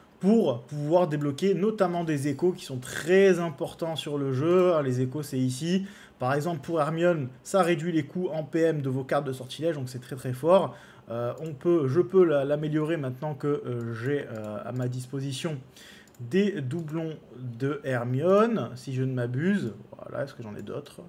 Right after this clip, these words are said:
Je crois pas. Il me semble pas. Voilà, on peut l'améliorer.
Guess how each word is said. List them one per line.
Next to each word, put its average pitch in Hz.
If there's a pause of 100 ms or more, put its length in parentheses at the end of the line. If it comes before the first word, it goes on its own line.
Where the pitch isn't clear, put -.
Je -
crois -
pas. 196 (1200)
Il 107
me 107
semble 131
pas. 107 (1500)
Voilà, - (100)
on 123
peut 131
l'améliorer. 127